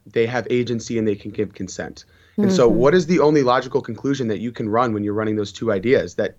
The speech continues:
Speaker 1: kids have con-, can give consent and kids have sexuality, right? There's only one logical conclusion, and it's,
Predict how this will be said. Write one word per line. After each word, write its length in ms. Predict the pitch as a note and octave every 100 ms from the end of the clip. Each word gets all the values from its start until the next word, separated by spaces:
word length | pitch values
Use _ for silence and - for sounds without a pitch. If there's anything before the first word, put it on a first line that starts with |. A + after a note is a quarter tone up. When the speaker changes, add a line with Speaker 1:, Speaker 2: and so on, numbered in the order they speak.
| _
Speaker 1:
kids 200 | - C3
have 220 | - C#3+ C#3+
con-, 200 | C#3 A#2+ _
can 180 | - A#2
give 180 | B2+ B2+
consent 340 | A#2+ A#2+ A2+
and 100 | G#2+
kids 160 | A2 -
have 140 | G#2
sexuality, 680 | G#2+ - G2+ F#2+ C#2+ G1+ - - - -
right? 180 | A2+ G#2+
There's 160 | A#2+ C3
only 220 | D#3 D#3
one 160 | C#3 B2+
logical 320 | A#2 A2 A2+
conclusion, 480 | A2+ A2+ G#2 G#2+ G2+
and 120 | G2+
it's, 140 | -